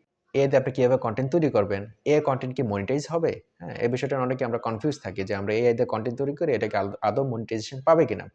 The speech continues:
তারপর YouTube-এর মাধ্যমে ইনকামের কয়টি রাস্তা? আপনি YouTube শুরু করলেন, YouTube থেকে একটাই ইনকামের রাস্তা না, YouTube থেকে ইনকামের অনেকগুলো রাস্তা রয়েছে। তারপর হচ্ছে আপনার YouTube-এর সফলতার রাস্তা, YouTube কেস স্টাডি, YouTube সফলতার গল্প।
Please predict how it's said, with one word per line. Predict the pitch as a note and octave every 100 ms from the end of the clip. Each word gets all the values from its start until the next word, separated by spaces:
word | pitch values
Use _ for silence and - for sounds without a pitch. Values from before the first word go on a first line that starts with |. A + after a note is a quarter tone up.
| _ _ _
তারপর | B2+ C#3+
YouTube-এর | C#3 F3+ E3 D#3+ E3
মাধ্যমে | B2 A2 C3+ C#3+
ইনকামের | B2+ B2+ B2+ B2
কয়টি | G#2+ G2 G#2
রাস্তা? | F#2 F#2 - - -
আপনি | - C3+
YouTube | B2+ C#3
শুরু | C3+ C3+
করলেন, | C3 B2+ A#2
YouTube | A2+ C3 C#3+
থেকে | - C#3+
একটাই | C3+ A#2+ - E3 -
ইনকামের | B2 A2+ A2+ G#2+
রাস্তা | G#2 -
না, | F#2+
YouTube | G2 G2 -
থেকে | B2+ C3
ইনকামের | B2 A2 A#2+ B2
অনেকগুলো | A#2 C#3+ E3 C3+
রাস্তা | G#2+ G2 G#2+
রয়েছে। | F#2 F2+ - - _ _
তারপর | E3 D3+
হচ্ছে | E3+ E3+
আপনার | D#3 D#3+
YouTube-এর | E3 E3 D#3
সফলতার | D#3 C3+ C3+ C#3 -
রাস্তা, | A#2+ A2 - G2+ G#2 G#2+ _ _
YouTube | D#3 E3 D#3 -
কেস | E3 C3+
স্টাডি, | B2 - A2 G2+ G2+ - -
YouTube | C#3 C#3+
সফলতার | - C3+ B2 C3 B2
গল্প। | A2+ A#2 G2 G2+ G2 B2